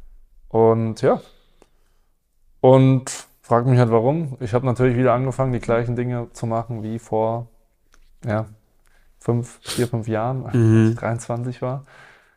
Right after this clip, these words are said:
Speaker 1: Also ich hab mich wieder vorher einen runtergeholt vom Sex, ja. Ähm, all die Sachen ausprobiert, P-T-Muskeltraining. Ähm, Sex gehabt, trotzdem früh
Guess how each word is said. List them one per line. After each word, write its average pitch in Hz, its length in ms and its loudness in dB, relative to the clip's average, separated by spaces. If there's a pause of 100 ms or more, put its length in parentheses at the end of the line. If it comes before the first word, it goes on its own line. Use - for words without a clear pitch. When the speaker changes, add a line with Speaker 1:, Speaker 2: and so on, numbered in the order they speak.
(120)
Speaker 1:
Also 101 160 -6
ich 107 40 -2
hab 110 60 2
mich 110 160 -4
wieder 107 180 0
vorher 101 220 -2
einen 95 80 -4
runtergeholt 113 600 -2
vom 104 180 -6
Sex, - 560 -8
ja. 104 300 -8 (1160)
Ähm, 95 360 -6
all 101 80 -2
die 101 80 -6
Sachen 104 260 0
ausprobiert, 98 720 -4
P-T-Muskeltraining. 101 920 -8 (1000)
Ähm, 107 720 0 (1500)
Sex - 280 -4
gehabt, 110 220 2
trotzdem 139 280 -2
früh 139 160 -2